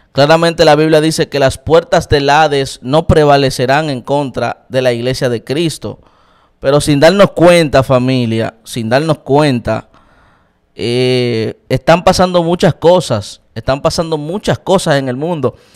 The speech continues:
y la mayoría de nosotros está muy distraído, están muy distraídos. Yo no pude subir un video porque YouTube me lo estaba censurando.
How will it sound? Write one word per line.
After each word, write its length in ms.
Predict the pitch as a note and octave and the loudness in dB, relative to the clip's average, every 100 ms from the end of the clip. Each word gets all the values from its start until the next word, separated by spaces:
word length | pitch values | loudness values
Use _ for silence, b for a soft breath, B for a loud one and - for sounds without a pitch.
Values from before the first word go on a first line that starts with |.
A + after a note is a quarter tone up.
| b _ | b _
y 100 | D3+ | 0
la 120 | D#3 | 2
mayoría 440 | D#3 D3+ D3 D#3+ G3 | 2 2 2 2 2
de 100 | F#3+ | 2
nosotros 420 | D#3+ F#3 E3+ D3+ | 0 0 4 2
está 240 | C3 D#3+ | 4 2
muy 580 | D3 D#3 G3+ G#3 G3 - _ - | 4 2 2 2 -2 -6 _ -20
distraído, 960 | B2 D3+ - F#3+ F3 F#3 G3+ D3+ - _ _ | -4 -2 0 2 4 2 0 -2 -4 _ _
están 280 | - - C#3+ | -12 -8 -8
muy 300 | D3+ D3 E3+ | -6 -6 -2
distraídos. 800 | E3 D3+ D3 D3+ F3+ D3+ - - b b b b b | -2 0 -2 0 0 -2 -8 -20 b b b b b
Yo 160 | D#3 A#3 | 2 2
no 140 | A3+ | 2
pude 220 | A3 G#3+ | 2 2
subir 280 | - E3+ F3 | 2 2 0
un 80 | F3+ | 2
video 540 | D#3 C3 A#2 A2+ - _ _ _ _ | 0 4 2 0 -6 _ _ _ _
porque 400 | - B2 A2+ B2 | -6 -6 -4 -4
YouTube 320 | B2 A#2+ D3+ | -4 -4 -2
me 80 | E3 | 2
lo 80 | D3+ | 0
estaba 380 | - C3+ D3 C#3+ | 2 2 4 2
censurando. 880 | - C3+ C3 A#2 A2 G#2+ G2+ G2 | 0 -4 -2 -2 -2 -4 -6 -12